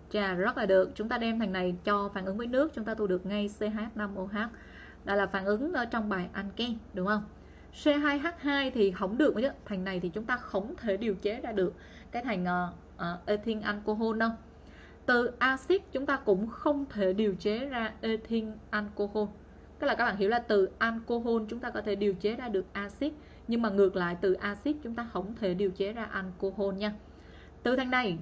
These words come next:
chà, thằng này thì quá quen thuộc, chúng ta mới học ở trong bài carbonic đúng không? Thằng này chúng ta cho cộng với hydrogen đó, đó là L I A L H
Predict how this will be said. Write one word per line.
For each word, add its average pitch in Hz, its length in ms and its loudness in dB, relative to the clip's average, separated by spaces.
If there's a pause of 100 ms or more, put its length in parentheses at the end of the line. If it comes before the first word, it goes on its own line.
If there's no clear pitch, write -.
chà, 202 220 2
thằng 185 160 -2
này 185 100 0
thì 180 80 4
quá 208 240 0
quen 220 180 -2
thuộc, 202 280 4
chúng 202 160 -8
ta 220 100 0
mới 208 200 0
học 262 360 -4
ở 180 80 -4
trong 202 240 -4
bài 180 240 -2
carbonic 202 520 0
đúng 185 100 -2
không? 208 180 0 (520)
Thằng 220 120 0
này 226 140 2
chúng 226 80 -2
ta 262 180 2
cho 247 220 0
cộng 185 340 0
với 262 380 2
hydrogen 226 580 -2
đó, 262 80 -6 (140)
đó 233 60 -8
là 202 180 -2
L 185 140 6 (140)
I 214 140 4
A 208 140 0
L 202 100 2
H 185 160 -2